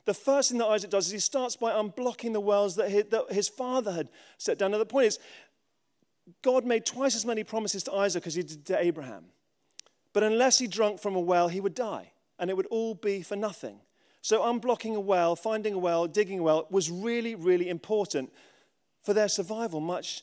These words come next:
less anything else. No water,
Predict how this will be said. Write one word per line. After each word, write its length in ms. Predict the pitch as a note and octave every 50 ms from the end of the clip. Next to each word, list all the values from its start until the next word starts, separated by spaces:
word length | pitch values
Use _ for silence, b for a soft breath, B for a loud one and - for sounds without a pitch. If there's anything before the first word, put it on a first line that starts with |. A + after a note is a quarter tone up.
| b b b
less 340 | F3+ E3+ D#3+ D3+ D3 - - - _ _ -
anything 380 | F3+ F3 E3 D3+ - D#3 D#3 -
else. 500 | F3 F#3 E3 G#2+ - - - - - - _ _ _ _ _ _ _ _ _ _ _ _ _ _ _ _ _ _ _ -
No 220 | F#3 G3+ A3 A3
water, 680 | G#3+ G3+ A3 A3+ A3 G#3+ - - F#3+ F3+ F3+ F#3 F#3 D#3